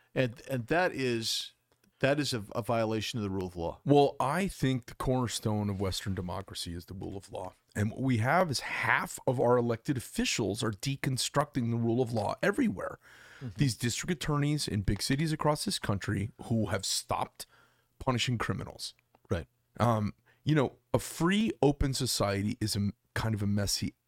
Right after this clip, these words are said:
Speaker 2: enterprise. And there is the opportunity for people, because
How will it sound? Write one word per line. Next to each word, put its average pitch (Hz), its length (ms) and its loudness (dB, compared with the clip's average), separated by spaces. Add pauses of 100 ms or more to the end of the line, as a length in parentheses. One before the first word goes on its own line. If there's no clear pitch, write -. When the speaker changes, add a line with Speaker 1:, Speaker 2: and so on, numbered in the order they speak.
Speaker 2:
enterprise. - 760 -4 (480)
And 107 300 0
there 107 160 2
is 110 80 0
the 104 180 0
opportunity 135 560 0
for 110 160 -4
people, 104 360 -4 (100)
because 101 280 -2